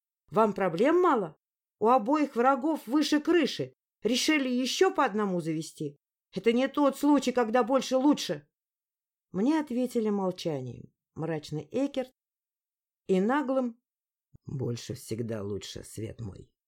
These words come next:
В конце концов, своих врагов всегда можно натравить одного на другого".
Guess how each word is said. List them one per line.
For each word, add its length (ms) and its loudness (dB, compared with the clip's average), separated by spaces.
В 100 -20
конце 460 -12
концов, 560 -8
своих 480 -14
врагов 380 -8
всегда 340 -10
можно 380 -10
натравить 680 -12
одного 540 -6
на 120 -14
другого". 680 -12